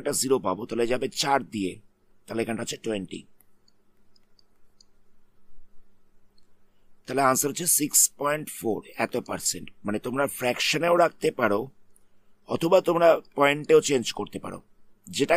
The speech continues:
করবে সেটাই correct, দুটোই correct। Next question দেখো, এখানে দেওয়া হচ্ছে nineteen by five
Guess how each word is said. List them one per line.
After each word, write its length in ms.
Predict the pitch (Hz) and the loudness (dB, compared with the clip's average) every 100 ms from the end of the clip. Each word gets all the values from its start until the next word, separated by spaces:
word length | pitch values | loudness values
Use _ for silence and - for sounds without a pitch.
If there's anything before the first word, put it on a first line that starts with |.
| 165 | 2
করবে 240 | 156 156 190 - | 0 2 0 -2
সেটাই 240 | 139 127 - | -2 -4 -2
correct, 300 | 87 - - - - - - _ - | -10 -10 -20 -20 -20 -20 -20 _ -2
দুটোই 260 | 156 190 175 | 4 6 4
correct। 300 | 101 87 - - _ _ _ _ _ _ _ _ - - _ _ - - - - - - - - - _ _ _ _ - - - - _ - _ _ _ _ - - _ - - - - - _ - | -2 -10 -12 -20 _ _ _ _ _ _ _ _ -20 -20 _ _ -20 -20 -20 -20 -20 -20 -20 -20 -20 _ _ _ _ -20 -20 -20 -20 _ -20 _ _ _ _ -20 -20 _ -20 -20 -20 -20 -20 _ 0
Next 200 | 151 - - | 2 2 0
question 260 | 185 180 165 | 0 0 2
দেখো, 140 | 165 160 | 0 2
এখানে 160 | 156 160 151 | -2 0 0
দেওয়া 140 | 156 | 0
হচ্ছে 140 | 156 156 131 | 0 0 0
nineteen 360 | 131 147 160 151 | 0 -2 -6 -2
by 120 | 147 143 131 - - - - - - - - - - - - _ _ _ - - - | 0 0 -4 -20 -20 -20 -20 -20 -20 -20 -20 -20 -20 -20 -20 _ _ _ -20 -20 -10
five 220 | 139 147 | 2 4